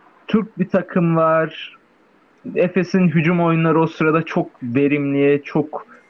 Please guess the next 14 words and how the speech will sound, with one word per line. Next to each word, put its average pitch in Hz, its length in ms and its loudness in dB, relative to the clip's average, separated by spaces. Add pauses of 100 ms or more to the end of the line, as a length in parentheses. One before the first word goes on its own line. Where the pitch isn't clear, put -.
(120)
ilginç 147 380 4
bir 131 140 2
basketbol 139 560 0
oynuyor. 131 640 2 (380)
Yani 127 320 2
Avrupa 190 440 -2
için 165 260 -2
gayet 156 440 -2
de 160 160 -4 (800)
keyifli 170 400 4
bir 170 100 4
basketbol 156 560 0
oynuyordu 98 420 -4
yani - 220 -10